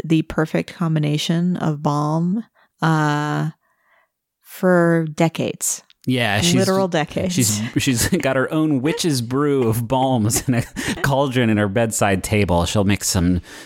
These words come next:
Speaker 2: you know, some traditional chapstick in there. She'll throw down some lip smackers. She'll put in the, like, soda flavored ones that are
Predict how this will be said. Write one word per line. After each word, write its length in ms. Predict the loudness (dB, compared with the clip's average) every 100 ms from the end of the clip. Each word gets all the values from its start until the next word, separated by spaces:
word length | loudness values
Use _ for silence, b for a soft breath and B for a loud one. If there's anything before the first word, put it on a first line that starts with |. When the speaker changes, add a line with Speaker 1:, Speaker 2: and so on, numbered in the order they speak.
| B
Speaker 2:
you 120 | 0
know, 100 | 2
some 220 | 2 2
traditional 460 | 2 2 0 2 0
chapstick 540 | 2 0 0 -2 0
in 100 | 2
there. 160 | 2 2
She'll 160 | 0 -2
throw 200 | 0 2
down 180 | 2 2
some 180 | 2 2
lip 160 | 0
smackers. 520 | 0 0 0 -2 -2
She'll 160 | -2 -2
put 180 | -2 0
in 140 | 2
the, 220 | 2 0 0
like, 240 | -2 0
soda 400 | 0 0 2 0
flavored 440 | 0 0 2 0 2
ones 360 | 2 2 2
that 120 | 0
are 220 | 0 0